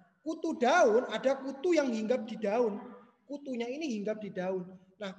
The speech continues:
kutu daun kalau, ya, sama semut, ya, dia punya hubungan yang saling menguntungkan juga. Kutu daun ini akan menghasilkan namanya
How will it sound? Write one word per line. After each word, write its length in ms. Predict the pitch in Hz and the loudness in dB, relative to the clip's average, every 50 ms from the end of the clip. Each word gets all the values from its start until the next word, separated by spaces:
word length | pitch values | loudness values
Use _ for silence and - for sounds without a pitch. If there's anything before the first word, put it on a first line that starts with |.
| - | -12
kutu 240 | - - - 320 330 | -8 -4 -4 -2 0
daun 640 | - 240 269 349 359 262 202 202 247 302 - - - - - - | 2 4 4 4 4 4 2 2 0 -2 -4 -6 -10 -16 -18 -10
kalau, 320 | - 226 220 233 - - - - - - | -4 -2 0 0 0 -2 -4 -8 -8 -6
ya, 160 | 208 254 294 - - - | -6 -6 -6 -8 -10 -10
sama 320 | - - 247 262 277 285 277 | -8 -6 -4 -2 -2 -2 -2
semut, 560 | 370 359 339 269 226 247 - - - - - | -2 0 2 2 2 2 0 -4 -12 -14 -8
ya, 220 | - 208 262 302 - - - _ _ _ _ _ _ _ _ _ _ _ _ _ _ - | -6 -4 -4 -6 -8 -14 -20 _ _ _ _ _ _ _ _ _ _ _ _ _ _ 0
dia 160 | - 262 330 | 2 4 4
punya 240 | 320 - 294 277 311 320 | 4 2 0 0 0 0
hubungan 460 | 254 220 196 - - 220 226 269 320 | 0 -2 -4 -4 -6 -2 0 2 2
yang 180 | 311 285 269 277 | 2 0 0 -2
saling 260 | 277 254 254 277 285 | -2 -4 -4 -4 -4
menguntungkan 560 | 277 277 277 285 285 285 277 294 285 277 285 277 | -4 -4 -2 -2 -4 -4 -6 -4 -2 0 0 0
juga. 320 | 285 302 294 - 247 233 - - - - - - | 0 -2 -2 -2 -4 -4 -6 -8 -16 -20 -20 -16
Kutu 300 | _ - 285 - 294 277 - | _ -10 -8 -6 -6 -4 0
daun 320 | 247 220 214 214 226 220 | 0 2 2 2 2 0
ini 460 | 220 220 196 180 156 151 160 202 226 - - - - - - | -4 -6 -8 -8 -8 -10 -10 -12 -12 -14 -16 -20 -18 -10 -8
akan 400 | 220 233 - 269 277 277 277 269 | -8 -6 -2 -2 -2 -2 -2 -4
menghasilkan 680 | 240 208 196 196 214 220 208 208 - 226 240 254 247 226 | -4 -4 -4 -4 -4 -6 -6 -4 -4 -4 -4 -4 -4 -4
namanya 400 | 208 190 180 170 165 165 196 | -6 -6 -6 -6 -8 -8 -10